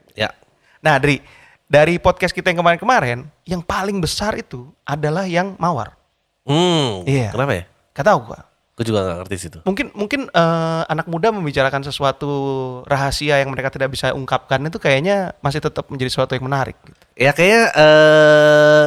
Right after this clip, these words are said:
Speaker 1: seks tuh selalu menarik ya di
Speaker 2: Iya.
Speaker 1: berbagai generasi. <laughs>
Speaker 2: Iya. Tapi kita harus explore lebih dong. Maksud
Speaker 1: Oke.
Speaker 2: gua kalau jualan seks-seks doang mah,
Speaker 1: Betul.
Speaker 2: ah, kita
Speaker 1: Dan
Speaker 2: malu
Speaker 1: ini
Speaker 2: dong.
Speaker 1: masih ada seks-seksnya tapi seksualitas.
Speaker 2: <laughs> Nggak, yang, yang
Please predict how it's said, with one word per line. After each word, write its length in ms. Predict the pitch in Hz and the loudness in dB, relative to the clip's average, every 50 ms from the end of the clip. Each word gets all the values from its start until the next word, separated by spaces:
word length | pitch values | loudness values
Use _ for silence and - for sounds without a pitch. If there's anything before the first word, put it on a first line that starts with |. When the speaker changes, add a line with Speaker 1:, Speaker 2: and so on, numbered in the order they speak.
| 135 - | 2 -4
Speaker 1:
seks 360 | - - - - 190 - - | -8 -6 -2 -2 -2 -2 -2
tuh 120 | - 202 | -4 -4
selalu 500 | - - 165 151 151 143 139 139 139 135 | 0 2 4 4 4 4 4 4 2 2
menarik 400 | 131 135 127 123 123 123 117 - | 2 2 2 4 2 2 0 0
ya 120 | 104 104 107 - - | -2 -4 -4 -6 -6
di 140 | _ 143 143 | _ 2 2
Speaker 2:
Iya. 100 | 139 117 | 2 4
Speaker 1:
berbagai 340 | 113 117 113 113 110 110 104 | 2 2 2 2 0 0 -2
generasi. 520 | 113 113 117 113 113 113 110 - - - 113 - | -2 -4 -2 -2 -2 -2 -2 -4 -6 -6 -6 -2
<laughs> 60 | - | 0
Speaker 2:
Iya. 420 | 139 143 131 110 104 110 107 - _ _ _ _ _ _ _ _ | 2 4 4 2 0 -2 -8 -16 _ _ _ _ _ _ _ _
Tapi 200 | - - - 339 | 0 2 2 2
kita 200 | - 320 - 339 | -2 0 2 4
harus 360 | 247 202 180 185 180 170 - - | 4 4 4 4 2 0 -2 -2
explore 360 | - 156 156 - - 208 226 | -4 -2 -2 0 2 2 2
lebih 280 | 202 175 156 151 185 170 | 2 2 0 -2 -2 -2
dong. 320 | 135 127 113 104 98 107 | 0 -2 -2 -2 -4 -2
Maksud 160 | 104 113 123 127 | -2 -2 0 2
Speaker 1:
Oke. 80 | 120 | 2
Speaker 2:
gua 140 | 110 190 185 | 4 4 4
kalau 180 | 156 147 135 131 | 4 4 4 4
jualan 320 | 131 127 135 127 123 127 | 2 2 2 2 2 0
seks-seks 380 | 131 - 135 120 - - 120 - | 0 -2 -6 -6 -4 -8 -8 -2
doang 240 | 135 131 143 156 175 | 2 2 4 4 4
mah, 340 | 185 190 180 165 147 139 139 | 4 2 2 2 0 -4 -6
Speaker 1:
Betul. 260 | 156 - 95 87 - - | -4 -4 -4 -4 -4 -2
Speaker 2:
ah, 440 | - - 320 311 269 196 139 117 | -2 0 0 0 0 -2 -6 -10
kita 560 | - - 82 - _ 110 113 113 107 101 - - - _ - _ _ _ _ _ _ _ | -12 -16 -20 -8 _ -2 -2 0 -2 -4 -6 -10 -18 _ -20 _ _ _ _ _ _ _
Speaker 1:
Dan 100 | _ - 120 | _ 0 2
Speaker 2:
malu 60 | 135 | 4
Speaker 1:
ini 80 | 151 175 | 4 4
Speaker 2:
dong. 100 | 190 175 | 4 4
Speaker 1:
masih 200 | 160 143 - 151 | 2 4 4 4
ada 160 | 131 127 127 | 4 4 4
seks-seksnya 540 | 123 - 131 120 - - 120 - - - 156 | 2 2 0 -2 0 -2 -4 -4 0 -2 0
tapi 280 | - 131 120 143 156 143 | 2 2 0 2 -2 -2
seksualitas. 960 | - - 135 120 - - 127 117 110 113 110 - 113 95 92 92 - - - _ - - - _ | -2 -4 -4 -4 0 2 2 2 2 2 0 0 0 0 0 -2 -8 -14 -16 _ -20 -20 -12 _
Speaker 2:
<laughs> 160 | - 139 156 151 - - - - 466 466 480 - 453 466 392 - - 370 - - - - - - - | 2 4 4 4 2 0 2 4 4 4 6 4 2 2 2 0 -4 -6 -6 -6 -4 -4 -6 -6 0
Nggak, 180 | 165 170 170 | 4 6 6
yang, 180 | 165 170 170 170 170 - | 8 6 6 4 2 0
yang 220 | - 180 170 170 | 2 4 4 4